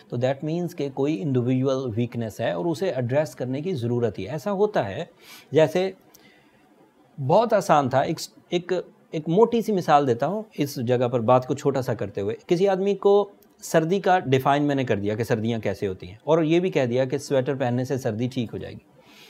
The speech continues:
लेकिन एक आदमी स्वेटर पहने हुआ है, फिर भी थोड़ा सा बाहर गया और बीमार पड़ रहा है, तो it means कि वो ज़रा ज़्यादा ही सेंसिटिव है। Otherwise sweater is enough remedy,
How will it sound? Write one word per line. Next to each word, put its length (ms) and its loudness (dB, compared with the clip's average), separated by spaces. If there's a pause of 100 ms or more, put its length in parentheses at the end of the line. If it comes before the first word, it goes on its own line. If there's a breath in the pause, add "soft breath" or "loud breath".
(160 loud breath)
लेकिन 220 2
एक 140 2
आदमी 220 2
स्वेटर 340 0
पहने 300 -2
हुआ 200 2
है, 60 0
फिर 220 0
भी 140 0
थोड़ा 240 2
सा 100 -2
बाहर 260 0
गया 200 2
और 80 2
बीमार 380 2
पड़ 160 0
रहा 100 2
है, 60 0
तो 140 -4
it 160 -6
means 300 -2
कि 140 -2
वो 220 0
ज़रा 200 0
ज़्यादा 380 -2
ही 120 4
सेंसिटिव 500 -6
है। 140 -14 (920 loud breath)
Otherwise 560 4 (140)
sweater 520 2
is 120 0
enough 500 0
remedy, 380 0